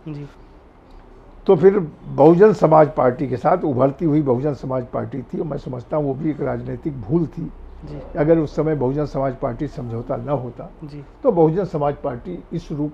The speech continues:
Speaker 2: में नहीं
Speaker 1: नहीं
Speaker 2: आती,
Speaker 1: आती।
Speaker 2: और इतनी ताकत उसको नहीं मिलती। लेकिन बहुजन समाज पार्टी, समाज पार्टी से समझौता हुआ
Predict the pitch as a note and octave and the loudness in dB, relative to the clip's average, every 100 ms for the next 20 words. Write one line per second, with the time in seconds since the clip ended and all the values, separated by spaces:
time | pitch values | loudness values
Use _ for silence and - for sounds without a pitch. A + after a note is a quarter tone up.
0 | - C#3+ A#2 A2 D3 C#3+ D3 G3+ - - | -10 -12 -10 -8 -8 -8 -10 -14 -16 -14
1 | F3+ E3+ F3+ D#3 C#3+ B2+ C#3+ C3+ A#2+ - | -8 -8 -6 -6 -6 -6 -6 -10 -12 -14
2 | A#2 A#2+ C#3+ D3 - - - - - - | -14 -14 -16 -18 -20 -20 -20 -20 -20 -8
3 | D3+ C#3+ F3+ D3+ D3 D#3+ E3 C#3 C3 C3 | -4 -2 0 2 2 0 0 -2 -2 -2
4 | B2 - - - D3+ - C#3 C3+ C3 C3+ | -4 -8 -20 -10 -10 -8 -6 -6 -4 -8
5 | A#2+ C#3 - D3 - - - - B2+ B2+ | -8 -10 -8 -8 -8 -20 -20 -12 -8 -4
6 | B2+ E3 C#3+ E3 F3+ | -4 2 4 6 4